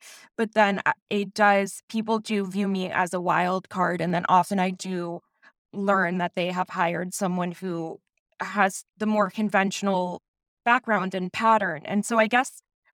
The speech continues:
from my, um, if I had to guess, like, how to, how that impacts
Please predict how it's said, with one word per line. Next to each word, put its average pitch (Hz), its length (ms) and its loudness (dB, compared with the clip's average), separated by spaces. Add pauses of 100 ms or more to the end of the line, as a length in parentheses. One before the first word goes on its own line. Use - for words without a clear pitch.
from 220 240 2
my, 208 640 2 (480)
um, 180 420 0 (1400)
if 233 120 -4
I 233 140 4
had 226 120 -4
to 233 120 -2
guess, 202 640 0
like, 196 420 0 (880)
how 196 600 0
to, 185 1000 -12 (480)
how 220 220 4
that 214 240 4
impacts 202 480 -4